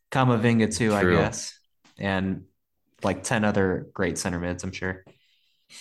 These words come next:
Speaker 2: So Varane went off injured. Surely Harry Maguire came in,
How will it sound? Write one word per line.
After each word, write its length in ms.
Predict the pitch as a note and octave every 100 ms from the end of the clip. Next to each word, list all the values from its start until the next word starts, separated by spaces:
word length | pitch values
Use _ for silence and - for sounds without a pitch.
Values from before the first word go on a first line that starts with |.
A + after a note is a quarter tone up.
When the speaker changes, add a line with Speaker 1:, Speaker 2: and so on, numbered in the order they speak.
| - _ _ _ _ _ _
Speaker 2:
So 320 | - A#2+ A2+
Varane 420 | G2+ A2+ C3 C#3+
went 200 | B2+ A#2+
off 240 | A2+ G#2+ G2+
injured. 420 | G2 F#2+ F#2 F2+
Surely 600 | - A#2+ A#2+ G#2+ G2 F2+
Harry 180 | G#2+ G2
Maguire 440 | F2 F2 F2+ F2
came 300 | D#2+ F2 D#2+
in, 240 | D#2 D#2